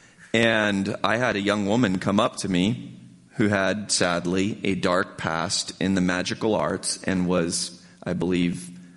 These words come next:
harmed, uh, by that. And she was scandalized.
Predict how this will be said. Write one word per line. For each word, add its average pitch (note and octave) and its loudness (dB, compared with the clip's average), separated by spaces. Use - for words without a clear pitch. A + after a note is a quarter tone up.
harmed, G2+ 0
uh, F2 0
by F2+ -2
that. F2 -4
And F#2 2
she - 2
was G2+ 2
scandalized. D#2+ -2